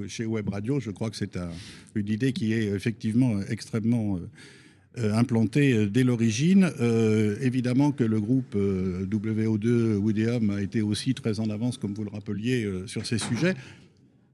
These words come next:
Moi, il me semble qu'au stade où nous sommes, il y a quand même, me semble-t-il, au moins deux sujets qui sont,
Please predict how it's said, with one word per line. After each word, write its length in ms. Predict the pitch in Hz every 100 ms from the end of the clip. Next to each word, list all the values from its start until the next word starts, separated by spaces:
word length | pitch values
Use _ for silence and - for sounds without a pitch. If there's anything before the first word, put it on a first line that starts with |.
| _ _ -
Moi, 200 | 185 202
il 60 |
me 40 | 156
semble 300 | - 196 160
qu'au 340 | 151 147 139
stade 320 | 131 170 160
où 40 | 143
nous 180 | 135
sommes, 360 | 127 165 180 180 - 127 - 135 -
il 160 | -
y 80 | 127
a 40 | 123
quand 180 | 139
même, 280 | 147 151 110 98
me 220 | - 117 127
semble-t-il, 440 | 135 131 131 147
au 80 | 120
moins 160 | 120
deux 180 | 113 135
sujets 340 | 131 131 123 139
qui 120 | 117
sont, 340 | - 113 101